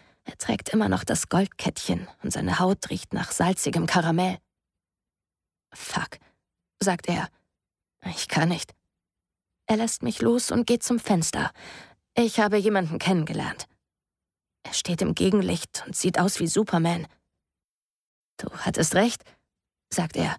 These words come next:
„Am Ende werden wir wie unsere Eltern. Und ganz ehrlich, ich will Familie, ich will ankommen und kein einziges Spiel von Galatasaray Istanbul mehr verpassen.“ Klingt ernst. Ist es? Türkin?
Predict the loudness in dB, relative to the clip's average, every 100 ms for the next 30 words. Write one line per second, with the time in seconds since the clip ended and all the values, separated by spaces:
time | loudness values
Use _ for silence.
0 | _ _ _ _ _ -10 -4 0 2 4
1 | 4 4 2 4 4 4 4 4 4 4
2 | 2 2 0 -4 -6 _ _ _ _ _
3 | _ _ _ -12 -2 2 4 4 2 2
4 | -4 -10 -16 -16 -6 -2 2 4 6 4
5 | 2 -4 -8 -12 -10 -4 0 4 4 4
6 | 2 2 0 0 -6 -12 -14 -2 0 4
7 | 4 4 2 2 2 0 0 4 4 4
8 | 2 2 4 4 4 2 0 2 2 4
9 | 2 0 0 -2 0 -2 0 0 2 2
10 | 2 0 -4 _ _ _ _ _ _ _
11 | _ _ _ _ _ _ _ -14 -2 2
12 | 2 4 4 2 -4 -12 _ _ _ _
13 | _ _ _ _ _ -2 0 2 0 0
14 | -6 _ _ _ _ _ _ _ _ _
15 | 2 4 4 0